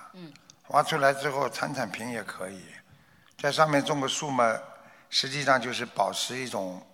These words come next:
Speaker 2: 啊，生命的状态呀，让这个土地不要死掉呀。
Speaker 1: 明白了。
Speaker 2: 听得懂吗？
Speaker 1: 听得懂。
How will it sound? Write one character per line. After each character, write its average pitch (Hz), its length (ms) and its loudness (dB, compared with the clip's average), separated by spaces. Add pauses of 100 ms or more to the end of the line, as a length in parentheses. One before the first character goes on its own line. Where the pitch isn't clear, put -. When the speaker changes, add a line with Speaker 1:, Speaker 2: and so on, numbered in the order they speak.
Speaker 2:
啊， 101 180 -6
生 147 240 -2
命 139 160 -4
的 110 80 -6
状 113 280 -6
态 101 160 -8
呀， 87 280 -14 (600)
让 131 160 -4
这 135 100 -6
个 135 100 -4
土 - 200 -10
地 117 140 -10
不 123 100 -8
要 117 100 0
死 - 220 0
掉 101 140 -6
呀。 90 300 -10 (580)
Speaker 1:
明 160 160 -18
白 156 100 -14
了。 139 60 -12
Speaker 2:
听 131 160 -10
得 123 80 -6
懂 110 140 -6
吗？ 92 320 -10
Speaker 1:
听 185 100 -10
得 185 100 -12
懂。 135 160 -14